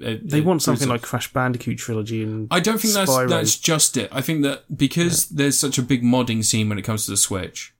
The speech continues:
Speaker 2: Hmm.
Speaker 1: there are people that have been able to achieve something maybe smoother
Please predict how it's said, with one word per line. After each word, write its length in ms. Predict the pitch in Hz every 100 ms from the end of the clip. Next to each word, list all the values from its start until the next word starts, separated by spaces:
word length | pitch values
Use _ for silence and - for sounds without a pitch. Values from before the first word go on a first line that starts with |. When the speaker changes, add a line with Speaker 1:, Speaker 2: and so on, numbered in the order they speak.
| _ _ -
Speaker 2:
Hmm. 180 | 135 123 120 _ _ -
Speaker 1:
there 300 | 120 127 117
are 120 | 117
people 260 | 110 127 123
that 80 | 117
have 120 | 107
been 140 | 120
able 160 | 117 113
to 100 | 113
achieve 400 | 110 - 123 110
something 460 | - 107 110 107 - _ _ -
maybe 240 | 131 123
smoother 600 | 120 - 127 127 123 120